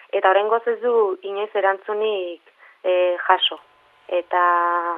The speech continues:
beraz, en, ikusteke dago baita ere hemen, ez zein erantzun jasoko duen familiak. Hauen aburuz, ez, en, irregulartasun edo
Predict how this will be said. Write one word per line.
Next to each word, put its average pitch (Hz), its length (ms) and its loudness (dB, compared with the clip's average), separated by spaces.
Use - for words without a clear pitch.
beraz, 196 340 4
en, 180 500 -2
ikusteke 208 460 -4
dago 196 240 8
baita 208 320 8
ere 202 140 -4
hemen, 214 240 -2
ez 190 140 0
zein 208 140 4
erantzun 196 380 6
jasoko 185 300 -6
duen 180 120 -6
familiak. 185 520 -2
Hauen 208 260 8
aburuz, 240 500 6
ez, 202 240 0
en, 175 420 -6
irregulartasun 233 680 6
edo 175 320 0